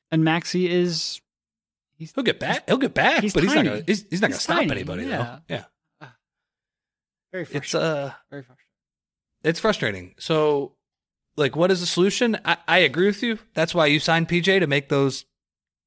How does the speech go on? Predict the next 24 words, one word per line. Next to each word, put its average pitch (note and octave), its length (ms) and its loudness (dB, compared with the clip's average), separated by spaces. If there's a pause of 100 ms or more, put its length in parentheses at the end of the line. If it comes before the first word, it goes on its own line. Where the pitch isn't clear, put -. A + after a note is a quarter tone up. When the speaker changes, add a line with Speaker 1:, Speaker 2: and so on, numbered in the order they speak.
(200)
Speaker 2:
dirty C#3+ 240 2
work C#3 340 0
offensive C3 500 -2
rebounds. C#3+ 580 0
Uh, G#2 320 -10 (480)
until C#3+ 280 0
this G3+ 160 2
gets G3+ 220 -2
fixed, - 460 -4 (1120)
the, A#2+ 440 -8 (520)
<laughs> - 420 -20
I - 260 -4
think - 280 -4
you C#3 60 -8
just C3+ 180 -8
gotta B2 140 -2
send C3+ 260 -4
it G#2 80 -16
back, G#2+ 360 -8
man. F#2 240 -18
I, A2+ 240 -8
I, - 40 -6
this C3 240 -4
is, A2 300 -4